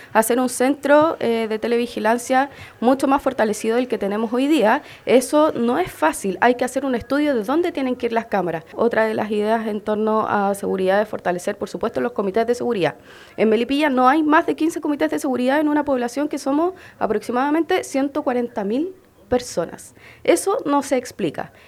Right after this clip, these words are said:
En una población donde son noventa y cinco mil, como por ejemplo en Lo Prado,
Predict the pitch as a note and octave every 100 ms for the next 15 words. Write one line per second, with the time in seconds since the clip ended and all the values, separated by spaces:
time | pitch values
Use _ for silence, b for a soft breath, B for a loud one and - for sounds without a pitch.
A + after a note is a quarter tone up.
0 | b - C4 D4+ D4 C#4+ C#4+ C4 F#3 F#3
1 | G#3+ G#3 - A#3 F3+ - G3+ G3+ G3+ G#3+
2 | - C#4+ D#4+ A#3 F#3 F#3+ F#3+ G3 A#3 A#3
3 | A#3 A3+ C#4 D#4